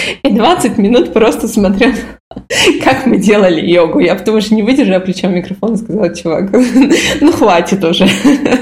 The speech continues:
И потом я пошла, а, в компанию и просто пожаловалась про этот случай, что мне было некомфортно так и так. Всё, это, с этим разобрались, это решили. И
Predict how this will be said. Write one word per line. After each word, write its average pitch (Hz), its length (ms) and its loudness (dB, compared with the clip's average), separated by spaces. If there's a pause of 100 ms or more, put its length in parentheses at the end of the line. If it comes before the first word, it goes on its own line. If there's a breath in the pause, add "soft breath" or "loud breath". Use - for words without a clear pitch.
(880 loud breath)
И 320 320 0
потом 240 400 0
я 240 160 2
пошла, 196 800 -4
а, 175 1040 -6
в - 60 -20
компанию 208 680 0
и 196 140 -4
просто 196 760 -2
пожаловалась 226 640 -2
про 175 160 -4
этот 196 180 -6
случай, 160 340 -8
что 160 480 -6 (540)
мне 208 360 0
было 247 340 0
некомфортно 196 880 -4
так - 300 -6
и 190 40 -8
так. - 400 -8 (600)
Всё, 175 440 -2
это, 175 480 -2
с - 100 -4
этим 202 240 -2
разобрались, 190 540 -2
это 202 160 -4
решили. 196 400 -4
И 190 500 -2